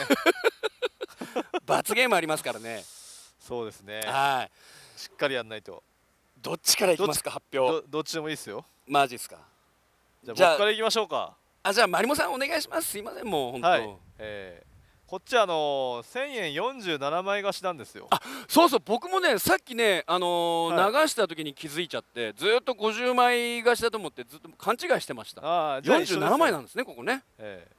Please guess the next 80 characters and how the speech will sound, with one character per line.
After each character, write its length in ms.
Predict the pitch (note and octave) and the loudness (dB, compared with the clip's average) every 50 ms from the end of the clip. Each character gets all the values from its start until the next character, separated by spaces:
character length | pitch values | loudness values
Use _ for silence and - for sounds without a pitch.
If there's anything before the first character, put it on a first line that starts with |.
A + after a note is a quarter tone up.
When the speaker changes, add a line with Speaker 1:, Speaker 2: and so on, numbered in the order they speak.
| _ - | _ -6
Speaker 2:
ー、 60 | - | -2
Speaker 1:
は 120 | D#3+ D3 C#3 | 0 2 2
い。 0 | |
Speaker 2:
一 40 | B2+ | 0
緒 20 | |
で 60 | A#2 A#2+ | -2 -6
す 100 | - - | -10 -16
ね。 240 | G#2 G#2 G#2 G2+ - _ _ _ _ B2 | -18 -18 -18 -18 -20 _ _ _ _ -10
Speaker 1:
じ 40 | |
ゃ 20 | C3 | -8
あ、 20 | |
そ 100 | B2 - | -4 2
れ 80 | D3+ G3 | 4 4
を 40 | F#3 | 4
踏 80 | - D#3+ | 6 6
ま 140 | F#3 G3 | 6 6
え 40 | - | 6
て。 60 | B3 | 4
Speaker 2:
じ 60 | B3+ A#3 | -2 -4
ゃ 20 | |
あ、 20 | G#3 | -4
そ 40 | F#3 | -4
の 0 | |
四 0 | |
十 0 | |
七 240 | D#3+ D#3 D#3+ E3+ | -2 -2 -2 -2
枚 760 | E3 E3+ F3 F3 E3+ E3+ E3+ E3+ E3 E3 E3 E3 E3 E3 E3 E3 | -2 0 0 2 2 2 0 -2 -2 -4 -4 -4 -6 -6 -8 -8
貸 160 | D#3 D#3+ - | -8 -8 -8
し 100 | - E3 | -8 -2
で、 260 | D#3+ F#3+ G#3 F3+ C#3+ - - | 0 2 2 2 2 0 0
Speaker 1:
は 80 | D3+ | -2
い。 100 | D#3 D3 - _ _ | -2 -2 -4 _ _
Speaker 2:
え 460 | - C#3+ D3+ D#3 D#3 D3+ D3+ D3 D3 C#3 | -4 -2 0 2 2 2 2 0 -2 -4
ー、 80 | _ | _
投 220 | - E3 F#3+ G#3+ A3 | -8 -6 -4 -4 -4
資 120 | - A#3+ | -2 0
が 120 | A#3 A3+ | 0 0
で 60 | E3+ - | -2 -4
す 120 | - - | -10 -12
ね、 240 | B2 A#2+ A#2 G#2+ F#2+ | -12 -10 -10 -10 -4
Speaker 1:
は 120 | - C#3+ C#3 | -2 -2 -2
い。 20 | |
Speaker 2:
な 40 | D#3+ | -2
ん 20 | D#3 | -4
と 100 | - A#2 | -8 -14
二 120 | A#2 C3 | -12 -6
千 240 | - - C#4 C#4+ B3+ | -4 -2 -2 0 0
五 80 | G#3 | 2
百 200 | F3 F3 D#3 - | 2 2 0 -2
八 240 | - - - - - | -6 -10 -8 -8 -8
十 80 | G3 G3+ | -6 -6
五 120 | F3+ G3 | -4 0
枚 160 | A3 G#3+ F#3 | 0 0 0
ま 80 | C#3+ C3 | 0 -4
で 60 | A#2 | -10
膨 100 | - - | -12 -10
ら 60 | C3 | -8
み 40 | A#2+ | -2
ま 80 | A2+ - | 2 4
し 60 | - | 4
た。 60 | - | 4
Speaker 1:
ふ 920 | B4+ C5+ C#5+ D5 D5+ D#5 D#5+ E5+ E5+ E5+ E5+ E5+ E5+ E5+ E5+ F5 E5 D5+ - | 4 2 2 2 4 4 6 6 4 4 2 2 0 0 0 0 -2 -2 -4
う、 40 | D4 | -6
い 60 | E4 | -8
き 120 | - - F#4+ G4+ | 2 4 4 4
ま 80 | A#4+ A#4+ | 4 4
し 200 | G#4 A4+ A#4+ B4 B4 B4+ B4+ B4+ B4 B4+ D5 C#5 D#5+ E5+ F5 E5+ E5+ E5 E5+ E5+ A4 - _ _ - | 6 6 8 8 8 6 6 6 4 4 4 2 0 0 2 2 2 2 2 0 0 -2 _ _ -16
た 60 | C#4+ | -12
ね 0 | |
ー。 0 | |
Speaker 2:
う 420 | F4 G4+ G#4+ A4 A4+ A#4 A#4 A4 | -10 -8 -6 -6 -6 -6 -6 -6
ー。 20 | E4 - _ _ _ _ _ _ _ _ | -8 -10 _ _ _ _ _ _ _ _
Speaker 1:
そ 260 | - - - E3+ A#3+ | -14 -10 -6 -2 0
れ 80 | C#4+ E4 | 0 2
ち 100 | - - | 2 2
ょ 40 | - | 2
っ 40 | |
と、 60 | - - | 0 0
Speaker 2:
は 60 | - | -4
い。 100 | - | -8